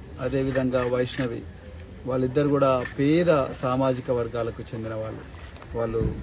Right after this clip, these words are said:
తల్లిదండ్రులు రెక్కాడితే డొక్కాడనే కుటుంబాలు. ఇవాళ వైష్ణవి వాళ్ళ తండ్రి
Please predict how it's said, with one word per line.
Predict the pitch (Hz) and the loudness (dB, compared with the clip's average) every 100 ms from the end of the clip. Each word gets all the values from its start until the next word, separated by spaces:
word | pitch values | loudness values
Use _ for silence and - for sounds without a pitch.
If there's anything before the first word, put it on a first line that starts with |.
| - | -6
తల్లిదండ్రులు | 120 123 127 123 120 | -2 0 0 0 0
రెక్కాడితే | 113 117 - 127 - 123 117 | 0 0 2 2 2 2 2
డొక్కాడనే | 117 - 117 113 107 | 2 0 0 0 -2
కుటుంబాలు. | 104 113 120 113 110 110 | -4 -4 -4 -4 -4 -6
ఇవాళ | 113 110 113 107 - 117 | -6 -4 -6 -8 -8 -4
వైష్ణవి | 117 - 123 120 | -4 -2 -4 0
వాళ్ళ | 117 113 110 | 0 0 -2
తండ్రి | - 117 113 120 | -4 -4 -2 -4